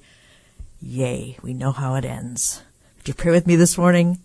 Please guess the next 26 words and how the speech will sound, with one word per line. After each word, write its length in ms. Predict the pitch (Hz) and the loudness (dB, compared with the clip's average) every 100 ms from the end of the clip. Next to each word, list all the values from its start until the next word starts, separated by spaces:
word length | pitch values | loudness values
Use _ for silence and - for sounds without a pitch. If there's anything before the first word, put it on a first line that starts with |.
| _ _ _ _ _ - - - - - - - - - - | _ _ _ _ _ -20 -20 -20 -20 -20 -20 -20 -20 -20 -12
Heavenly 380 | 185 240 226 220 | 0 4 8 8
Father, 380 | - 214 196 190 | 8 6 8 8
I 60 | |
lift 240 | 180 220 - | 8 6 2
up 80 | 165 | 4
those 220 | 185 180 | 6 6
today 300 | - 185 175 | 4 6 8
who 120 | 190 | 8
are 160 | 190 190 | 8 6
weary 560 | 175 214 220 180 156 | 8 10 10 10 6
in 160 | 165 156 | 2 2
this 240 | 151 - | 2 0
life 480 | 143 147 147 147 - 170 | -4 -2 -2 -4 -10 0
and 120 | 185 | 4
the 40 | 175 | 4
difficulties 680 | 165 180 196 170 160 156 | 4 0 2 2 2 2
that 180 | - 147 | 0 -4
come 460 | - 165 156 147 147 | -4 0 2 4 2
in 140 | 151 | -2
a 80 | 143 | -2
sinful 760 | 143 - 180 175 170 - 170 151 | -2 0 4 4 2 4 4 4
world 560 | 139 147 147 143 143 - | 2 4 4 4 0 -4
and 100 | 143 | -8
a 40 | |
perverse 500 | 131 - 147 151 156 | -4 -4 -2 0 0
generation. 880 | - 143 143 135 131 127 135 127 123 | 0 -2 0 0 -2 -4 -6 -4 -6